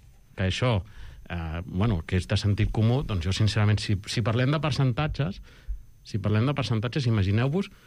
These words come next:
si es digués, «No, s'ha de fer el setanta-cinc per cent de classes en castellà i el vint-i-cinc per cent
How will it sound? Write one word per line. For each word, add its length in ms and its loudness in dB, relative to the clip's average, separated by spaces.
si 160 -2
es 100 2
digués, 320 2
«No, 240 0
s'ha 180 -4
de 80 0
fer 140 0
el 80 0
setanta-cinc 560 0
per 100 -2
cent 280 0
de 160 -4
classes 480 -2
en 160 0
castellà 400 0
i 160 0
el 80 2
vint-i-cinc 400 0
per 100 -2
cent 200 -4